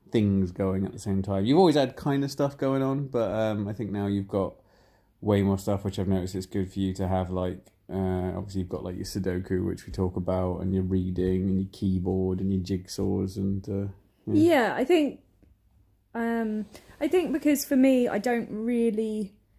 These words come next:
Speaker 2: I, it's not that I don't like it, I just, I don't love T V. I think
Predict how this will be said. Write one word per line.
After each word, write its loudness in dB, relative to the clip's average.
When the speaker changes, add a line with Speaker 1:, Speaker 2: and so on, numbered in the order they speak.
Speaker 2:
I, -4
it's 2
not 4
that 6
I 4
don't 2
like 2
it, 0
I -2
just, -4
I 0
don't 0
love 2
T -2
V. -4
I 0
think 0